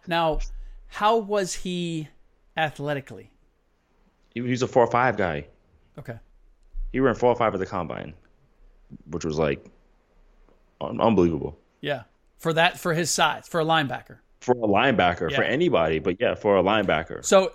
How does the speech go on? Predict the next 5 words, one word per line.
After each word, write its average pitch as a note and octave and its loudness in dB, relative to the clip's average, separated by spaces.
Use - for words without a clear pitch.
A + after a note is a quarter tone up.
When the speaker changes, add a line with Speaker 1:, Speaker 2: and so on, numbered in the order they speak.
Speaker 1:
combination, E3+ -4
combination, C#3+ -4
Speaker 2:
It's D#3+ -6
Speaker 1:
athleticism, D3 -2
Speaker 2:
everything. A#2+ -8